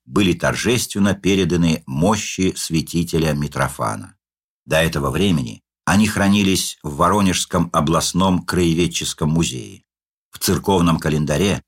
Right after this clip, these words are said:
эта дата значится как второе обретение мощей воронежского первосвятителя. Пятого декабря две тысячи девятого года – накануне Дня памяти святителя Митрофана, мощи небесного покровителя Воронежской земли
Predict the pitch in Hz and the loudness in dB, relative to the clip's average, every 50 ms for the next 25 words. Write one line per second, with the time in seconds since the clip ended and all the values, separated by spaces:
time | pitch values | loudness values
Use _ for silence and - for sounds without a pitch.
0 | _ _ _ - - 90 87 - 73 65 - 101 110 107 - 107 95 90 - - | _ _ _ -4 -2 -2 0 0 -2 0 0 0 0 0 0 0 0 -2 -2 -6
1 | 64 65 87 110 113 104 - 107 98 - - 101 92 - 101 92 - - - - | -4 -2 0 0 0 0 -2 -4 -6 -4 -6 -6 -2 -2 -2 -2 -2 -4 -14 -10
2 | - - 85 82 80 95 113 113 110 107 104 - - - 78 69 85 87 - - | -4 0 0 2 2 2 2 2 2 2 0 -2 -2 -2 0 0 0 0 0 0
3 | - 90 87 76 73 71 69 64 62 - - - - - - 107 117 117 107 104 | 0 0 2 2 2 0 -2 -4 -4 -6 -6 -6 -6 -2 0 2 2 2 0 -2
4 | _ _ _ _ - 80 80 90 82 85 92 92 90 82 - - - 85 78 80 | _ _ _ _ -8 -2 0 2 2 4 2 2 2 0 -2 -4 -2 -2 -2 -2
5 | 80 76 - - 90 82 76 71 67 - - 76 69 - 67 62 - - - - | -2 -2 -2 -2 -2 0 0 -2 -4 -4 -6 -8 -6 -6 -8 -10 -10 -12 -14 -14
6 | - _ _ _ _ _ _ _ _ _ - 101 95 92 87 92 82 82 80 71 | -16 _ _ _ _ _ _ _ _ _ 0 2 2 2 2 2 2 2 2 0
7 | 82 - 82 76 71 82 90 90 87 80 - - - 67 80 80 80 - 82 80 | 0 0 0 0 2 2 2 2 2 0 -2 -6 -6 -2 -2 -2 -2 -2 -4 -2
8 | - 80 71 - 73 65 73 76 78 76 - - 64 64 - - 98 - - 65 | -2 -4 -6 -6 -4 -2 -2 0 0 -2 -2 -4 -6 -4 -2 0 0 0 0 -2
9 | 57 - _ _ _ _ _ - 156 - - 101 101 110 131 135 127 120 113 98 | -6 -10 _ _ _ _ _ -2 -2 0 2 2 2 4 4 4 4 4 2 0
10 | 69 - 87 95 104 101 92 80 - - 92 90 85 80 80 73 - - 73 71 | -2 0 0 2 2 2 0 -2 -4 -2 0 0 2 2 0 0 -2 -4 -4 -4
11 | - - 80 78 73 - 78 69 - 65 65 62 65 - - - 55 - - 98 | -4 -2 -4 -2 -2 -2 -4 -2 -2 -6 -6 -6 -6 -8 -6 -8 -6 -2 0 0
12 | 110 117 113 110 110 107 - _ _ _ _ - 78 90 110 131 139 - - - | 2 2 2 0 -2 -4 -8 _ _ _ _ -2 2 4 4 4 2 2 0 -2
13 | - - 110 107 95 - 87 95 98 78 87 101 92 - - - 85 82 82 78 | 0 0 0 0 0 0 2 2 2 2 2 0 0 0 -2 -2 0 0 0 0
14 | - - 80 - 82 82 78 80 78 - - 78 73 76 71 64 69 71 73 76 | -2 -4 -2 0 0 2 2 2 0 0 -2 -2 0 0 -2 -2 -2 -2 0 0
15 | 78 76 71 71 67 - - - - 64 60 - - - - 65 85 113 120 107 | 0 0 -2 -2 -4 -6 -6 -6 -6 -8 -8 -8 -12 -10 -4 0 0 0 0 0